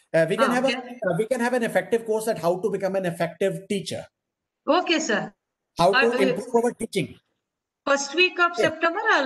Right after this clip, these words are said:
Speaker 2: uh, second
Speaker 1: We can
Speaker 2: week,
Speaker 1: do,
Speaker 2: like
Speaker 1: we can, we
Speaker 2: What, sir? What, what, sir?
Speaker 1: We can plan, we can plan.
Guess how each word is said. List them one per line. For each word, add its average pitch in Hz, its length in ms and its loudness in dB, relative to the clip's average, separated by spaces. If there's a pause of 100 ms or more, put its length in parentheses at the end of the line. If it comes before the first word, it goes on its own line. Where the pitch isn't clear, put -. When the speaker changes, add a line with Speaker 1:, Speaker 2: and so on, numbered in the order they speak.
(140)
Speaker 2:
uh, 220 400 2
second 220 320 -2
Speaker 1:
We 240 80 2
can 277 100 6
Speaker 2:
week, 240 60 0
Speaker 1:
do, 196 80 0
Speaker 2:
like 220 120 -2
Speaker 1:
we 196 60 -2
can, 190 140 -4 (180)
we 185 100 -2 (1900)
Speaker 2:
What, 214 200 -4
sir? 339 160 -4 (760)
What, 214 340 -6
what, 214 200 -2
sir? 294 120 -4 (120)
Speaker 1:
We - 160 0
can 226 80 -6
plan, 190 280 0
we 165 80 0
can 175 160 0
plan. 120 380 -6